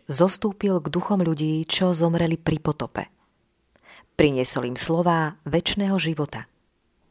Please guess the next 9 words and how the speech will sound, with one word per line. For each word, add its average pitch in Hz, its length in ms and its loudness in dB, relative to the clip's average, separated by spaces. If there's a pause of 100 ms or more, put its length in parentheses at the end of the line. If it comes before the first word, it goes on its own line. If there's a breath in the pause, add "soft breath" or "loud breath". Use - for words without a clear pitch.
(560 loud breath)
On 202 160 6
je 208 80 6
naozaj 196 560 2
dobrý 156 320 2
pastier, 123 560 -6
ktorý 170 400 0
túžobne 180 560 0
hľadá 151 400 0
stratenú 139 560 -4